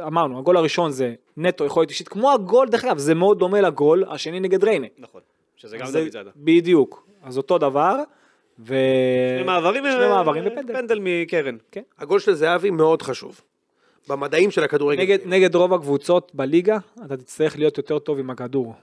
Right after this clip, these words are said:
Speaker 1: בהנעת כדור, כי הכדור יהיה יותר אצלך, אתה תצטרך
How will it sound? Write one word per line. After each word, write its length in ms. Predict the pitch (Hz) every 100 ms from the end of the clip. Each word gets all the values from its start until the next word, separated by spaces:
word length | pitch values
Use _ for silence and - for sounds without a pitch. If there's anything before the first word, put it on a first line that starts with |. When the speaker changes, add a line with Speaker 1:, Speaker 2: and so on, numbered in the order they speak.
| _
Speaker 1:
בהנעת 340 | 127 131 139
כדור, 280 | - 123 110
כי 100 | -
הכדור 400 | 123 135 139 139
יהיה 100 | 143
יותר 280 | 139 143 143
אצלך, 380 | 143 139 135 151 175 - 180
אתה 120 | - -
תצטרך 400 | 135 - 143